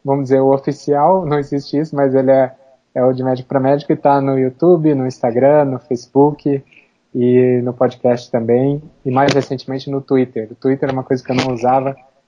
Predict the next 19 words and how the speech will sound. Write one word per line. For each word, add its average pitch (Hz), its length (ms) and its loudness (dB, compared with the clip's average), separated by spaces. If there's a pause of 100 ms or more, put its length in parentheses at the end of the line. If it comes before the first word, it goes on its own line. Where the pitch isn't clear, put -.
(120)
mas 120 180 -12
vou 123 160 -4
começar 123 380 -4
a - 20 2
usar 117 280 0
aí, 120 160 0
que 120 120 -6
acho 120 140 -6
que - 80 -4
é - 20 2
legal. 117 640 0 (420)
Alguns 131 400 0
insights, 135 680 0
e 160 120 -8
dessa 131 320 0
conversa 131 360 0
saíram 139 360 0
muitos, 143 380 -2
né? 147 160 -4